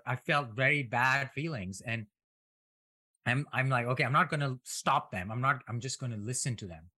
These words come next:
I'm gonna try to understand those feelings." So while feeling them, I'm trying to unpack them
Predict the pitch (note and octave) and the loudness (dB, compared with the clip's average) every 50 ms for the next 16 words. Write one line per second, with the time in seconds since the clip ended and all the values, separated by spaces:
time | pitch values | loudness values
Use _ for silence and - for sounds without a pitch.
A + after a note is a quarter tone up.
0 | _ _ - A#2 A#2+ A#2+ A#2 C3 B2+ _ _ _ _ _ - - C3+ B2 B2 C#3+ | _ _ -6 -4 -2 0 0 -2 -2 _ _ _ _ _ -2 2 2 2 2 2
1 | B2 A#2 A#2+ A#2+ - - - - - C#3+ B2 B2+ B2+ B2+ A2+ A2+ A2 - - A2+ | 0 0 0 0 0 -2 -2 0 2 4 4 4 4 4 2 0 0 -2 -4 -6
2 | G2 F#2+ F2+ E2 D#2+ E2 - _ _ _ _ _ _ - B2+ A2+ G#2+ B2 B2 C3+ | -6 -6 -6 -8 -10 -12 -16 _ _ _ _ _ _ -8 -8 -4 2 4 4 4
3 | D3+ C#3+ - - C3+ C3+ C3+ B2 A2+ G#2 G2+ G2 F#2+ G#2 A2 A#2 A#2 - C#3+ C3 | 4 0 -2 -4 -2 -2 -2 -2 -2 -4 -4 -6 -6 -8 -8 -8 -6 -4 -4 -2
4 | B2+ B2 A#2+ A#2 A2 - - B2 A#2 A#2+ - _ - G2 F2 D#2+ D#2 | -2 -2 -4 -4 -6 -8 -10 -10 -12 -12 -12 _ -12 -10 -10 -10 -12